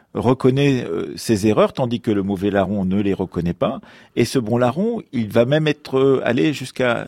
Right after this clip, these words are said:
un certain moment être sanctifié dans, euh, des évangiles apocryphes.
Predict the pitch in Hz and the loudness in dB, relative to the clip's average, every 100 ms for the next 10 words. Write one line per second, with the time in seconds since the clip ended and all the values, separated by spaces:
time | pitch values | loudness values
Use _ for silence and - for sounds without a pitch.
0 | - 107 104 113 123 143 196 - 117 - | -6 -6 -4 -6 -4 -2 -2 -2 -4 -4
1 | - 165 - 175 - 214 185 123 120 110 | -2 -2 -2 -6 -2 -2 0 0 0 0
2 | 107 101 95 92 107 101 110 107 101 113 | 0 2 0 0 0 2 0 -2 -4 -2
3 | 120 110 143 131 196 196 - | 2 2 0 -2 -4 -4 -6